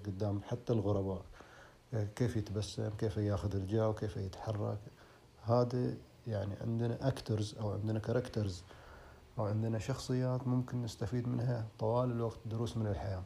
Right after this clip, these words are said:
إن بغيت تفاوض، يرجعوك دائمًا إلى الأطفال، كيف يتفاوضوا ودائمًا ياخذوا الشيء اللي يبغوه. إن بغيت مثلًا ثقة، لاحظ الأطفال. إن، إن بغيت إبداع، فشوف الأطفال. إن بغيت حب التعلم، لاحظ الأطفال.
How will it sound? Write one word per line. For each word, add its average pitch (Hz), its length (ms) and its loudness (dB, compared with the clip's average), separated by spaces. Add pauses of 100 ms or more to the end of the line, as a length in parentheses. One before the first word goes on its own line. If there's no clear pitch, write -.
(1120)
إن 131 80 6
بغيت 127 320 6
تفاوض، 127 520 4
يرجعوك 113 420 0
دائمًا 110 340 0
إلى 107 100 0
الأطفال، 104 400 -2
كيف 120 220 -2
يتفاوضوا 120 520 2
ودائمًا 110 440 4
ياخذوا 104 240 -2
الشيء - 200 -6
اللي 98 140 -2
يبغوه. 92 280 -4
إن 113 140 0
بغيت 117 320 2
مثلًا 113 360 -2 (340)
ثقة، 120 380 4
لاحظ 98 300 2
الأطفال. 92 360 -4
إن، 113 180 2 (480)
إن 113 280 0 (200)
بغيت 117 280 6
إبداع، 113 380 2
فشوف - 440 -6
الأطفال. 101 500 -2 (540)
إن 113 160 6
بغيت 117 280 8
حب 120 300 2 (140)
التعلم، 120 840 2 (180)
لاحظ 104 300 -2
الأطفال. 98 400 -2